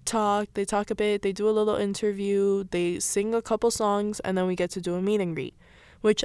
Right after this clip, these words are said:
actually, I have a funny story about this. Um, the meet and greet actually, like,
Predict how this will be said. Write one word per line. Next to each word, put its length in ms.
actually, 440
I 60
have 120
a 80
funny 260
story 320
about 240
this. 320
Um, 360
the 80
meet 200
and 160
greet 300
actually, 520
like, 320